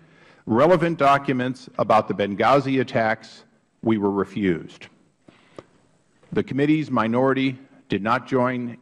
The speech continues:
in a similar call for transparency, and I wish they had. On April twenty-ninth, this committee asked the State Department to make nine current and former officials with relevant information available for this hearing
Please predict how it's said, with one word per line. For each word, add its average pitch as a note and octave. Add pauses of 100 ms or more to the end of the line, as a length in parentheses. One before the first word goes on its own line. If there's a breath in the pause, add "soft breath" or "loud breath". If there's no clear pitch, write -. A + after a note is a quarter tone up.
in G#2+
a G2
similar A#2
call G#2
for G2+
transparency, F2 (300)
and F2+
I E2
wish F#2
they G2
had. E2+ (1160 soft breath)
On A#2+
April F3
twenty-ninth, D3
this D3+
committee C#3+
asked B2
the A#2
State C#3
Department C3
to G#2+
make A2+
nine C#3+
current D#3
and G#2+
former D#3+
officials A#2+
with G#2
relevant D#3 (200 loud breath)
information C3+
available D3+
for A#2
this D#3
hearing C#3